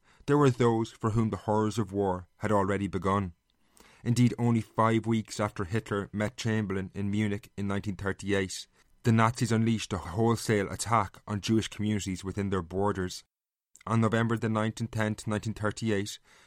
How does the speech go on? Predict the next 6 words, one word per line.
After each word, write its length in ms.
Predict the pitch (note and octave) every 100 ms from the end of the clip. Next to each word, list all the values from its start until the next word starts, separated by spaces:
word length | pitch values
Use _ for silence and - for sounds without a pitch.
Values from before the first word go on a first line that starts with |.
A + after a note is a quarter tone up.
| -
Jewish-owned 520 | A#2 A#2 - A2+ A2
shops 480 | - A#2+ G#2 - -
and 120 | G#2+
businesses 500 | G#2+ G#2 G2+ G2+ F#2
were 140 | G2 G2
attacked. 560 | - G#2+ G2+ - -